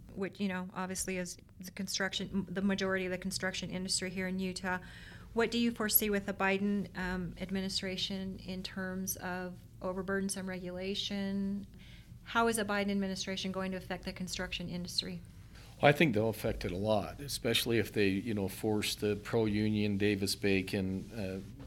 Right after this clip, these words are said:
Speaker 2: regulations. Um, the, the worst thing you can have, you know, we need osha and we need E P A. I think that all those things are needed, but give us a guideline and let that,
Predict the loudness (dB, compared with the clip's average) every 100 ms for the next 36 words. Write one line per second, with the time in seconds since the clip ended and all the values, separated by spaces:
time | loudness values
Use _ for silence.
0 | -2 2 2 2 4 4 4 0 0 0
1 | 0 0 -2 -4 -2 -2 -2 -2 2 2
2 | 4 4 4 4 2 2 2 2 4 4
3 | 2 2 4 4 2 2 2 2 4 4
4 | 4 2 2 0 0 2 4 2 0 -2
5 | 2 2 2 2 0 0 2 2 2 2
6 | 4 2 2 -2 0 0 2 2 2 6
7 | 8 8 6 4 2 2 2 2 0 -2
8 | 0